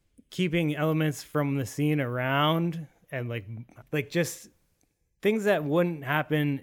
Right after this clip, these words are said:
in, like, a normal app where, like, say you have, like, two tabs you're switching between, and just will, like, show you everything from one tab, and maybe it'll animate in another tab, but it'll kinda just, like, do some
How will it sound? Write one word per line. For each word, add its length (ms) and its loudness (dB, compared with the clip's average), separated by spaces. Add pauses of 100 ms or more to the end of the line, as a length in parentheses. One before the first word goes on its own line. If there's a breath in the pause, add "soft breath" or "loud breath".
in, 200 -4
like, 180 -4
a 80 -10
normal 400 -2
app 260 -4
where, 160 -4
like, 160 -10
say 180 0
you 160 0
have, 280 -4
like, 260 -14
two 180 -8
tabs 500 -12
you're 140 -18
switching 420 -16
between, 520 -16 (580 soft breath)
and 140 -2
just 180 -2
will, 160 -2
like, 280 -2
show 160 0
you 160 6
everything 360 0
from 160 -4
one 180 -4
tab, 300 -2
and 100 -4
maybe 180 6
it'll 160 4
animate 560 -6 (160)
in 140 -4
another 300 -4
tab, 340 -8
but 80 -6
it'll 120 -4
kinda 300 2
just, 380 -6
like, 280 -6
do 160 -2
some 400 -6